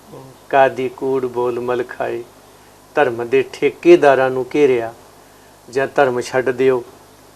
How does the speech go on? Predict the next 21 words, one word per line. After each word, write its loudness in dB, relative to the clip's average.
ਜਾਂ -4
ਪਖੰਡ -8
ਛੱਡ -6
ਦਿਓ। -8
ਲੋਕਾਂ 2
ਨੂੰ 2
ਸਮਝਾਇਆ -2
ਵੀ -2
ਪਖੰਡ -2
ਨੂੰ 2
ਰੱਬ 0
ਨਾ -4
ਆਖੋ -6
ਤੇ 4
ਰੱਬ 2
ਦੇ -2
ਨਾਂ -6
ਤੇ -6
ਪਖੰਡ -10
ਛੱਡ -12
ਦਿਓ, -10